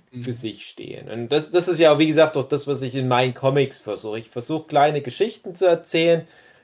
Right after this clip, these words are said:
Speaker 1: und ich guck da noch, ehrlich gesagt, ganz oft erst, wenn ein Comic fertig ist, passt das wirklich rein? Und man kann sich ja dann immer noch mal umentscheiden. Und du hast ja ein paar solche Beispiele, auch in der Filmgeschichte, wo dann doch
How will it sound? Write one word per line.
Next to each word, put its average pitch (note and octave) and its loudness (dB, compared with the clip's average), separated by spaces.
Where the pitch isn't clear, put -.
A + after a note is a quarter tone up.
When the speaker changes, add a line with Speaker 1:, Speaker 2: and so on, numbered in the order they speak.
Speaker 1:
und G#2 -18
ich - -16
guck E3 -8
da B2 4
noch, A#2 0
ehrlich B2+ 0
gesagt, A2+ -4
ganz B2 -2
oft B2 -4
erst, A#2 -8
wenn A#2 -2
ein A2 -14
Comic A#2+ -2
fertig B2 0
ist, G#2+ -4
passt C3 -6
das C#3+ -6
wirklich E3 -4
rein? F3+ 0
Und B2+ -4
man B2 -2
kann C3+ 2
sich C3 0
ja B2+ 6
dann A#2 4
immer D3 0
noch G#2+ -2
mal G#2+ -2
umentscheiden. A2 -4
Und B2 -4
du A#2+ 0
hast F3 2
ja D#3+ 6
ein B2+ 2
paar A2+ 4
solche A#2 0
Beispiele, A2 0
auch G#2+ 2
in B2+ -2
der A#2+ 2
Filmgeschichte, A2 -4
wo A#2+ 0
dann A#2+ 0
doch C3+ -2